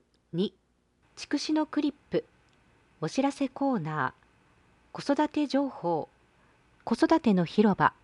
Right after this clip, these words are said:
お誕生日おめでとうなどです。みんなで人権を考える、つなぐ二、園田久子。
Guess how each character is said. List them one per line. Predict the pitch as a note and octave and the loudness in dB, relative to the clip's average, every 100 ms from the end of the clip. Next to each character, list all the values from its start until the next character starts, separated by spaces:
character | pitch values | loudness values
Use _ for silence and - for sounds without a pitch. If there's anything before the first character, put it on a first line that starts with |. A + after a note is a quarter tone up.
| _ _ _ _ _ _ - | _ _ _ _ _ _ -2
お | F#3+ | 4
誕 | C#4 D4+ D4 | 6 6 6
生 | D#4+ D4+ | 6 8
日 | F3+ | 8
お | F3+ | 8
め | G3+ | 8
で | G#3+ | 6
と | G#3 G3+ F#3+ - - _ _ - | 6 8 8 6 0 _ _ 2
う | |
な | F#3 | 4
ど | A#3+ | 6
で | A3 F3+ | 4 2
す。 | - - - _ _ _ _ _ _ | 0 -12 -20 _ _ _ _ _ _
み | E3+ B3+ | 6 8
ん | D#4+ | 8
な | F4 | 8
で | C#4 | 8
人 | - G3 C4+ | 8 6 6
権 | C#4+ C#4 C#4 | 4 2 2
を | |
考 | C4 G#3 C4 C#4 | 4 2 4 4
え | B3 | 4
る、 | F#3+ F#3 - - - - _ - | 4 2 0 -16 -20 -20 _ -6
つ | - | 4
な | F3+ A3+ | 6 6
ぐ | A#3 A#3 | 8 6
二、 | E3+ F#3+ - _ _ _ _ _ _ _ _ - | 6 2 0 _ _ _ _ _ _ _ _ -10
園 | - D#4+ D4 | 2 4 6
田 | G3+ | 4
久 | F3+ - A3 | 2 0 0
子。 | - E3 | 0 -4